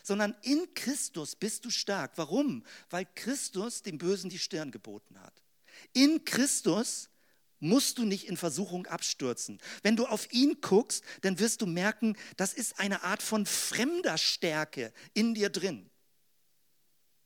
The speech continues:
Petrus, der auf dem Wasser auf Jesus guckt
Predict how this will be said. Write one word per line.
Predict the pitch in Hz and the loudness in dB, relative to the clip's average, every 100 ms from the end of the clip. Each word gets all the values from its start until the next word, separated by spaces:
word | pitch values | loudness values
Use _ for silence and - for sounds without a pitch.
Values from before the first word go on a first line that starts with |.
| - | -4
Petrus, | 196 - 156 131 - | -2 -2 -2 -4 -4
der | 139 139 | -4 -6
auf | - | -6
dem | 135 | -6
Wasser | 131 - 147 143 - - | -6 -2 -4 -4 -12 -12
auf | 139 - | -10 -4
Jesus | 170 165 135 | -2 -2 -6
guckt | - 95 - - | -10 -16 -20 -20